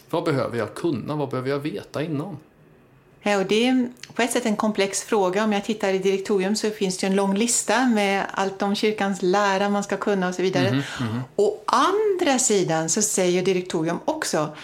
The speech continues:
Speaker 2: att det är önskvärt att även personer med funktionsnedsättningar blir kateketer.
Speaker 1: Just det, ja.
Speaker 2: Så det är verkligen så här som så ofta i kyrkan, att det är lite både och.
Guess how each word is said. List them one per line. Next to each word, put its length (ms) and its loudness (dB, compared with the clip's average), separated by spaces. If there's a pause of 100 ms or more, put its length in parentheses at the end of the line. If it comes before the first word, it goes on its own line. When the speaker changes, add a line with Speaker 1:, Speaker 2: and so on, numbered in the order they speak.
(280)
Speaker 2:
att 180 -4
det 140 2
är 60 -10 (240)
önskvärt 880 0
att 200 -2 (140)
även 440 2
personer 500 2
med 180 0
funktionsnedsättningar 1200 0
blir 560 -2
kateketer. 800 -2
Speaker 1:
Just 400 0
det, 60 2
ja. 180 0 (100)
Speaker 2:
Så 100 -2
det 140 2
är 60 2
verkligen 760 2
så 100 2
här 100 4
som 180 0
så 120 -2
ofta 380 0
i 80 2
kyrkan, 360 2
att 120 0
det 80 2
är 60 4
lite 180 0
både 260 2
och. 360 -2